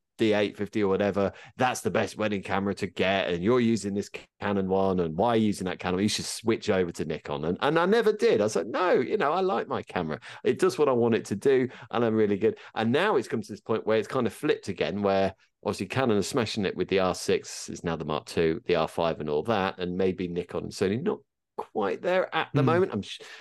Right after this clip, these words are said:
Speaker 1: um, and then I upgraded to that, so I didn't need to change my system. Do you know what I
Speaker 2: Hmm.
Speaker 1: mean?
Speaker 2: No, you're right, Mark. And, and, and, and, and that's, that's what I was saying, 'cause I did say that it, you,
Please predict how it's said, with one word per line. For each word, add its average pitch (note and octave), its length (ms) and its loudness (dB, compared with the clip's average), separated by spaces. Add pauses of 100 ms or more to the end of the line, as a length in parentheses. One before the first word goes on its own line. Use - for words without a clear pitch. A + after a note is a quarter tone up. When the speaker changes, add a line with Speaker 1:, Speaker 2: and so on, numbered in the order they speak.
(220)
Speaker 1:
um, C3+ 380 2 (300)
and C3+ 140 2
then D3+ 140 4
I D3+ 480 2
upgraded D#3 500 2
to D3+ 140 -4
that, D3+ 360 -2
so C3 160 0
I D3 60 4
didn't E3+ 220 -2
need D#3+ 160 -2
to - 80 -20
change D3+ 320 -2
my A2+ 100 -2
system. F#2+ 420 -8 (140)
Do - 80 -10
you B2+ 40 0
know C3 80 4
what C3 80 4
I C#3+ 120 4
Speaker 2:
Hmm. A#2+ 80 4
Speaker 1:
mean? F#2+ 100 2
Speaker 2:
No, C4 80 4
you're C4 160 6
right, B3 200 4
Mark. D#3 240 2
And, G3+ 260 2
and, G#3+ 140 4
and, G#3+ 160 4 (100)
and, G#3 180 2
and G#3 140 4
that's, A3 160 2
that's - 300 -2
what A#3 120 2
I E3+ 40 4
was E3 100 0
saying, F#3 200 2
'cause D3 100 -2
I D#3+ 40 -2
did G3+ 200 2
say D#3+ 320 4
that C#3 180 4 (720)
it, F#3+ 60 4
you, G3 420 4